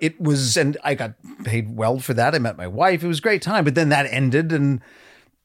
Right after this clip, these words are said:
for all I knew, that was it. That was my series work, you know, 'cause at the time, most people that ever got a series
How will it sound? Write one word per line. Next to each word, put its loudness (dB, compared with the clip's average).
for -2
all 6
I 4
knew, 6
that 2
was 0
it. 2
That 0
was 2
my 4
series 2
work, -6
you -2
know, 2
'cause -2
at -4
the -6
time, 0
most -2
people -2
that 4
ever 2
got 2
a 2
series 0